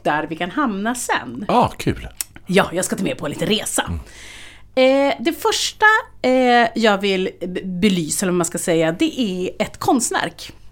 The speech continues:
Speaker 1: Eh, så jag tänker att jag ska visa er konstverket först. Det ser ut så här, ni kanske känner igen det.
Speaker 2: Åh, ja, mm,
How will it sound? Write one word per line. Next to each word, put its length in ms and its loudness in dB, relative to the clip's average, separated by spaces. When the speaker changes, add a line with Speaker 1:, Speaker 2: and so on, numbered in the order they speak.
Speaker 1:
Eh, 220 4
så 120 0
jag 80 2
tänker 160 2
att 20 2
jag 80 0
ska 140 -2
visa 560 -2
er 340 2
konstverket 680 -4
först. 960 -2
Det 80 -8
ser 180 -6
ut 120 -6
så 80 -6
här, 360 0
ni 100 -2
kanske 260 -6
känner 220 -2
igen 340 0
det. 120 2
Speaker 2:
Åh, 80 6
ja, 560 6
mm, 360 2